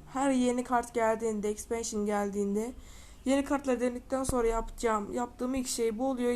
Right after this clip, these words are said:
Yeni kartların oradaki açıklamalarını okumak oluyor. Ve ben de neredeyse bütün kartların açıklamalarını okuyan biri olarak söylüyorum ki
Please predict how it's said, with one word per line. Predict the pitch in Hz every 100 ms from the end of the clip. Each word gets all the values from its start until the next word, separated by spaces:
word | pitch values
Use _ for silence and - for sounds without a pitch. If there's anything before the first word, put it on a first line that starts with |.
| 220
Yeni | 226 247
kartların | 247 214 214 196 185 - - -
oradaki | 220 214 202 202
açıklamalarını | 185 - 240 247 254 254
okumak | 247 247 247
oluyor. | 254 254 254 254 - - - -
Ve | 277 285
ben | 285 285
de | 269
neredeyse | 285 277 277 262 262
bütün | 254 302
kartların | 294 254 254 240 220
açıklamalarını | - 220 - 247 220 208 202
okuyan | 214 233 202 202
biri |
olarak | 247 247 240 240
söylüyorum | - 247 247 269 269
ki | 262 294